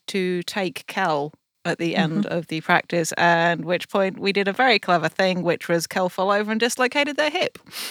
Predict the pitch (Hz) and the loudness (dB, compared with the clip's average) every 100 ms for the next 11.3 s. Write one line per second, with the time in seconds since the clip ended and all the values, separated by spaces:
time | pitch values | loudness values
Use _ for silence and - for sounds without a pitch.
0 | - - 185 240 - 226 220 - - - | -14 -6 -2 2 4 4 4 2 2 2
1 | - - - - - 254 - - _ _ | 2 -2 -12 -6 -4 -4 -8 -20 _ _
2 | 190 175 180 - - 196 180 - 190 170 | 6 6 6 0 -4 -4 -2 0 2 2
3 | 165 156 143 _ _ - - 190 220 208 | 0 -4 -10 _ _ -16 -6 -2 0 0
4 | 220 202 - - - 208 - _ _ _ | 0 -2 -2 -2 0 0 -2 _ _ _
5 | - 180 170 160 156 151 - 160 151 147 | -6 -4 -2 -2 -2 -2 -2 -2 -2 -6
6 | - 165 - - - 135 71 - - - | -4 -2 -2 -4 -6 -4 -6 -4 -2 -2
7 | - - - - - _ - 151 139 131 | -6 -6 -2 -2 -2 _ -4 -4 -2 -4
8 | - - 131 107 123 - - - 135 110 | -6 -10 -8 -6 -6 -6 -8 -6 -6 -6
9 | 143 - - - - - - _ _ _ | -8 -8 -10 -12 -14 -16 -20 _ _ _
10 | _ _ _ _ _ - - - _ 214 | _ _ _ _ _ -20 -18 -18 _ 2
11 | 190 208 190 | 2 2 0